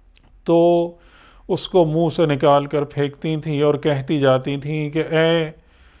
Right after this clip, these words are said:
شہر والو، ہماری طرف یہ سب کچھ نہ پھینکو کہ صدقہ آل محمد پر حرام ہے۔" اس قافلے میں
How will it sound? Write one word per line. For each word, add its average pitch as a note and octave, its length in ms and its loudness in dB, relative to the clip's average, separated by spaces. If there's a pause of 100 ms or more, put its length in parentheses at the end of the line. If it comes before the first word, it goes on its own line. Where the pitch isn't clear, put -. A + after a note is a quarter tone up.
(160)
شہر D#3+ 420 2
والو، D#3 640 2 (160)
ہماری D#3+ 420 0
طرف D#3+ 480 0
یہ D#3+ 100 -2
سب D#3+ 300 -4
کچھ F3+ 220 -2
نہ F#3 100 -2 (160)
پھینکو D3+ 420 0
کہ D#3+ 100 -2
صدقہ D#3 420 -4
آل C#3 340 2
محمد C3+ 600 -6
پر D3+ 120 -2 (120)
حرام C#3+ 360 0
ہے۔" C3+ 280 -8 (1500)
اس G3+ 280 0
قافلے F#3+ 540 0
میں E3+ 400 -4